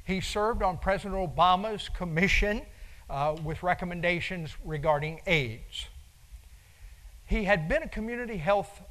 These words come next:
organizer, advisor in California,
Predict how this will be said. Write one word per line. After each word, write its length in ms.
organizer, 720
advisor 800
in 300
California, 720